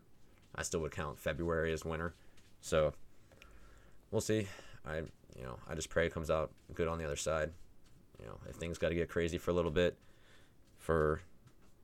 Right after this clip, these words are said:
you know, for the good to rise, we just can't let their version, their phoenix rise out of the ashes.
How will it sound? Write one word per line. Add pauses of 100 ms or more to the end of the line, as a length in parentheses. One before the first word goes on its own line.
you
know, (480)
for
the
good
to
rise, (920)
we
just
can't
let (240)
their
version, (280)
their
phoenix
rise
out
of
the
ashes.